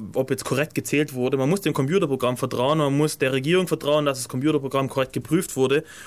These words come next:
Und einer Regierung bei einer Wahl zu trauen, ist schon mal eine sehr schlechte Idee.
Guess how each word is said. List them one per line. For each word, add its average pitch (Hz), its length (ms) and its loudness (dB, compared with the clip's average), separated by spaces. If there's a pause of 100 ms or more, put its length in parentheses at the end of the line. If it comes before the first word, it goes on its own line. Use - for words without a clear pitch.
Und 131 80 -2
einer 139 160 2
Regierung 170 360 4
bei 156 100 4
einer 135 160 2
Wahl 147 200 2
zu 156 80 -2
trauen, 143 280 0
ist 151 80 0
schon 135 100 -2
mal 127 60 2
eine 123 100 0
sehr 135 220 2
schlechte 120 340 -2
Idee. 113 300 -2